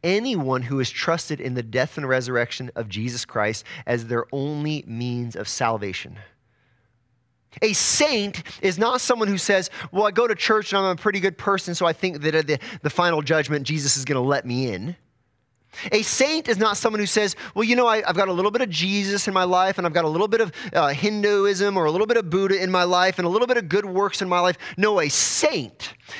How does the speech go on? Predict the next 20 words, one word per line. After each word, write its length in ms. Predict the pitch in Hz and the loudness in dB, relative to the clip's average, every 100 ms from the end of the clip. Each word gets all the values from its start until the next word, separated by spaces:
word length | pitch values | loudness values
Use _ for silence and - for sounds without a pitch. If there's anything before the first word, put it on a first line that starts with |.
| - | -4
You 280 | 196 294 262 | 2 2 4
are 240 | 196 175 | 4 4
a 140 | 170 | 2
saint 680 | 165 - - 277 269 170 - - - 165 | -2 -4 0 0 0 -2 -6 -12 -6 -2
if 160 | 175 | 0
you 140 | 220 247 | 2 0
have 120 | 160 | 0
trusted 500 | - 226 220 208 175 | 0 0 0 -4 -2
that 140 | 170 | -4
Jesus 560 | 135 123 220 208 160 143 - 185 | -4 -4 0 0 0 -2 -6 -2
and 240 | 175 170 | 0 0
Jesus 540 | 139 180 226 208 220 - | -4 -2 -2 0 -2 0
alone 1000 | 165 151 160 165 190 233 196 120 95 80 95 - _ _ _ _ _ _ _ _ _ _ _ _ _ _ _ _ _ _ _ _ | 0 0 0 2 2 2 0 -2 -6 -10 -14 -18 _ _ _ _ _ _ _ _ _ _ _ _ _ _ _ _ _ _ _ _
is 100 | 123 | -6
your 140 | 135 - _ | -6 -6 _
only 680 | 175 185 143 104 98 92 98 _ | -2 0 -2 -4 -6 -8 -14 _
way 540 | 107 123 120 95 73 92 _ _ | -6 -2 0 -2 -8 -16 _ _
of 120 | 101 | -12
being 240 | 98 98 95 | -10 -12 -12
saved. 420 | - - - | -12 -14 -14